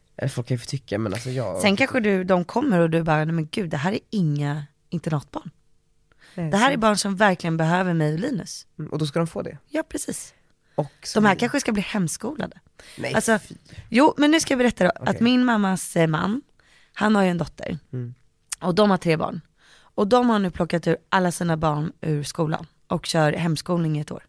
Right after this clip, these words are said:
Speaker 1: Då får de inga vänner.
Speaker 2: De har ju gått i skolan länge.
Speaker 1: Okej, ehm.
Speaker 2: Och, eh, det är ju väldigt speciellt i Sydafrika med allt som har varit och hur skolsystemen funkar och kvaliteten.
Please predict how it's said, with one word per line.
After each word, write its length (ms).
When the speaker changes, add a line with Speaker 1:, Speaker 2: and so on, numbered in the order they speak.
Speaker 1:
Då 80
får 160
de 80
inga 120
vänner. 320
Speaker 2:
De 340
har 200
ju 160
gått 240
i 40
skolan 420
länge. 260
Speaker 1:
Okej, 300
ehm. 240
Speaker 2:
Och, 460
eh, 160
det 160
är 100
ju 80
väldigt 340
speciellt 460
i 40
Sydafrika 640
med 360
allt 320
som 180
har 80
varit 600
och 320
hur 180
skolsystemen 720
funkar 680
och 220
kvaliteten. 540